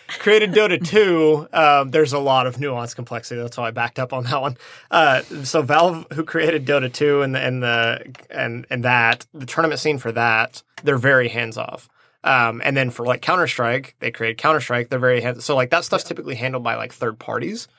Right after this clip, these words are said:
Speaker 1: um, versus, like Andrew's talking about, like, Blizzard and Riot are, are very, and Activision now with Call of Duty are, are very hands on and being like, "Hey, our division develops the games, um, but you're still under our company, and now this division manages and executes kind of the franchise pro scene."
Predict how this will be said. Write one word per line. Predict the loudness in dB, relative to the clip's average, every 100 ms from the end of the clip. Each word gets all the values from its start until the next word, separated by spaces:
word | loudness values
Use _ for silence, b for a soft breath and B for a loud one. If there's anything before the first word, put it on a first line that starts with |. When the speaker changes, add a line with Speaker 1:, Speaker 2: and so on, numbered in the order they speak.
| b b b
Speaker 1:
um, | 2 2 2 0
versus, | 2 4 2 -2 0
like | 0
Andrew's | 0 -2 -4
talking | -2 -2 0
about, | -2 -2
like, | -4
Blizzard | -2 0 0 -2
and | -2
Riot | 0 2 2
are, | 0 -2 -4
are | -6
very, | -2 2 2 2 0 0
and | 0
Activision | -2 -2 -8 -8 -6
now | -6 -6 -8
with | -8
Call | -6 -4
of |
Duty | -4 -2 -2 -4 b b b
are, | 4 4 4 0
are | -2
very | 0 2 2 2
hands | 0 -2 0
on | 0 -2
and | -4
being | -2 -2 -2
like, | -4 -6 _ -6
"Hey, | -2 0
our | 2 0
division | 0 -2 -2 -4
develops | 4 4 4 -2
the |
games, | -2 0 0 -2 -6 -10 -14 b b b
um, | 0 0 0
but | -4
you're | -4
still | 2 4
under | 4 4 4
our | 4
company, | 2 0 2 2 4 2
and | 0 -2 0
now | 2 2
this | 0 -2
division | -2 -2 -2 -2 -4 -6 -8 -2
manages | -2 -2 -4 -6
and | -6
executes | -6 -8 -10 -10 -10 -8
kind | -8
of | -8
the | -6
franchise | -6 -6 -8 -8 -10
pro | -12 -12
scene." | -12 -12 -14